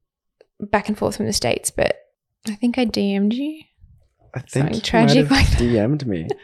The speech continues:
Speaker 2: And I lost the plot because I couldn't believe that you messaged me. I knew of you always as just, like, one of the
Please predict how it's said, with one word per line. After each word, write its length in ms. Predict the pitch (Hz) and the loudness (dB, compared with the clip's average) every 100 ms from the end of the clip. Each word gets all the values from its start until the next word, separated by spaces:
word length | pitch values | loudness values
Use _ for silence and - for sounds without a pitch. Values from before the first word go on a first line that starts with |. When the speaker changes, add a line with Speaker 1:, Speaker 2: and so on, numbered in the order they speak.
| _ - | _ -2
Speaker 2:
And 100 | 110 | 2
I 200 | 113 113 | 4 4
lost 580 | 92 101 98 - - - _ - | 4 2 2 -2 -6 -14 _ -8
the 80 | 101 | -6
plot 420 | - 101 92 - - _ _ _ _ _ _ _ _ | -2 2 2 0 -16 _ _ _ _ _ _ _ _
because 500 | 92 107 95 90 - - - - - - _ _ - | -4 2 2 2 -4 -8 -10 -14 -18 -20 _ _ -8
I 40 | 101 | -2
couldn't 200 | 117 95 | 0 4
believe 360 | 92 95 101 | 4 4 4
that 100 | 101 | 2
you 80 | 90 | 2
messaged 320 | 98 - 107 | 2 0 -2
me. 120 | 95 | 0
I 120 | - 107 | 2 4
knew 320 | 110 127 120 | 4 6 4
of 100 | 104 | 4
you 380 | 110 110 151 - _ _ _ _ _ _ _ _ | 4 6 4 -2 _ _ _ _ _ _ _ _
always 360 | 113 113 110 101 | 2 6 6 6
as 200 | 104 95 | 4 4
just, 260 | 110 98 101 | 2 2 2
like, 380 | 92 - - _ _ _ | 2 0 -8 _ _ _
one 240 | - 113 107 | -2 2 2
of 200 | 107 - | 2 4
the 420 | 98 90 90 | 6 6 2